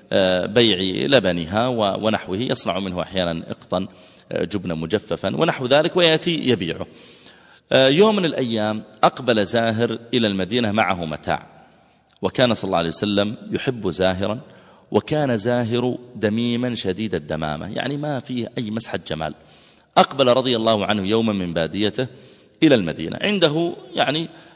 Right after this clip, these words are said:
إما شيء سيبيعه أو نحو ذلك. أتى إلى بيت النبي صلى الله عليه وسلم ليسلم عليه فلم يجده، وكان معه هذا المتاع، فذهب رضي الله عنه إلى السوق.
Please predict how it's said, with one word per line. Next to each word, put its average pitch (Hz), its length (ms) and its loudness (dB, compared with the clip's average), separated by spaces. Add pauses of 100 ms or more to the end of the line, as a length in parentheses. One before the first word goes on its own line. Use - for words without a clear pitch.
(100)
إما 175 220 6
شيء 104 260 -2
سيبيعه 101 760 0
أو 180 120 4
نحو 120 200 -4
ذلك. 80 280 -8 (800)
أتى 196 240 6
إلى 147 260 4
بيت 135 260 0
النبي 113 320 2
صلى 90 140 -4
الله 90 100 0
عليه 87 140 0
وسلم 120 420 2
ليسلم 95 540 -2
عليه 90 300 0
فلم 123 280 -2
يجده، 82 480 -4 (540)
وكان 165 360 4
معه 95 380 0
هذا 87 100 -4
المتاع، 131 480 2
فذهب 139 760 0
رضي 110 260 2
الله 98 260 0
عنه 127 260 -2
إلى 113 120 -2
السوق. - 380 -6